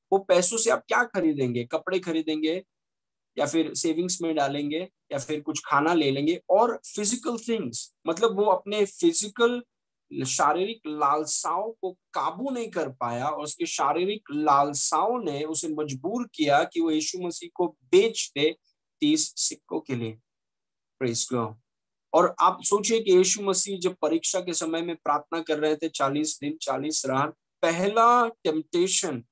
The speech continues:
जो शैतान लेकर आया वो खाने के विषय में था कि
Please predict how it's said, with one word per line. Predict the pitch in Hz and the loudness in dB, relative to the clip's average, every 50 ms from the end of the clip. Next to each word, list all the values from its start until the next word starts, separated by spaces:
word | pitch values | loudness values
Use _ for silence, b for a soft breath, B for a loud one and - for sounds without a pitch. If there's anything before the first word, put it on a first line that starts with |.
| _ _ _ _ _ _ _ _ - | _ _ _ _ _ _ _ _ -10
जो | 143 143 | -6 -6
शैतान | 139 - 160 135 131 131 - 156 160 160 147 | -4 -2 -2 -4 -4 -2 -2 -2 0 0 -2
लेकर | 135 135 147 147 147 - 170 156 | -2 -2 -2 -4 -6 -4 -4 -2
आया | 147 139 139 143 151 | -2 -2 -2 -4 -4
वो | 151 151 156 - - | -4 -6 -8 -8 -8
खाने | - 147 135 156 180 196 | -8 -6 -6 -6 -6 -8
के | 196 190 | -6 -6
विषय | 165 151 143 - - 151 143 | -6 -4 -4 -4 -4 -4 -6
में | 135 131 127 | -6 -8 -8
था | - 117 107 107 - _ _ _ _ _ _ _ _ _ _ _ _ _ - | -6 -8 -10 -10 -10 _ _ _ _ _ _ _ _ _ _ _ _ _ 0
कि | - 160 156 156 156 151 147 139 - | 4 6 6 8 6 6 4 0 -4